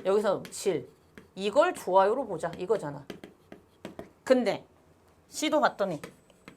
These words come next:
질 좋아요잖아. 이거를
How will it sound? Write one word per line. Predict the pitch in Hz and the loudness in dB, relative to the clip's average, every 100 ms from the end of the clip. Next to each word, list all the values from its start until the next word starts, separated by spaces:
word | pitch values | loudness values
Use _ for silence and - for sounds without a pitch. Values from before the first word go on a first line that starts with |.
| - - - - _ _ - _ _ - - - | -20 -20 -20 -20 _ _ -20 _ _ -20 -18 -8
질 | - 214 285 330 - _ _ - - - - - _ _ - - _ - | 0 4 4 2 -16 _ _ -20 -20 -20 -20 -20 _ _ -20 -20 _ -18
좋아요잖아. | - - 214 247 160 160 151 _ _ _ _ _ _ _ _ _ | -2 2 4 4 0 -8 -16 _ _ _ _ _ _ _ _ _
이거를 | 208 226 294 247 139 | -4 4 6 6 0